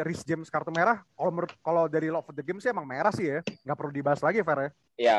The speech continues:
Speaker 2: Love of the Game. Ya.
Speaker 1: Iya, karena ada, ada insiden, ada insiden dia ngepakin
Speaker 2: Ada insiden.
Speaker 1: tangan gitu
Speaker 2: Ngepak
Speaker 1: kan.
Speaker 2: ini,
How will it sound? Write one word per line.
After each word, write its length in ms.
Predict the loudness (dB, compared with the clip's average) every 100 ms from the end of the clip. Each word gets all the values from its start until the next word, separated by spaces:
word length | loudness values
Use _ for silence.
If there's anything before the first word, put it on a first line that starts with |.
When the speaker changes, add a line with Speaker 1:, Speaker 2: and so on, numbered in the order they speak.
| 4
Speaker 2:
Love 160 | 0
of 40 | -2
the 60 | -6
Game. 140 | -8 -10 -14 -10
Ya. 160 | -6 -6 -6 _ _ _ -12
Speaker 1:
Iya, 320 | -6 0 0 0 0
karena 220 | 0 2 2
ada, 120 | 2 -2 _ _ _ -6
ada 180 | -2 -2
insiden, 640 | -4 -4 0 0 -2 -10 -14
ada 220 | -2 0 0
insiden 400 | -2 -2 0 2
dia 320 | 4 4 2 -4 _
ngepakin 560 | -8 -6 -6 -8 -8 2
Speaker 2:
Ada 100 | 2
insiden. 320 | 2 -4 -6 -10 -16 _ _ -8
Speaker 1:
tangan 280 | -2 0 0 -4
gitu 240 | 2 4 6
Speaker 2:
Ngepak 240 | 6 6
Speaker 1:
kan. 0 |
Speaker 2:
ini, 260 | 4 0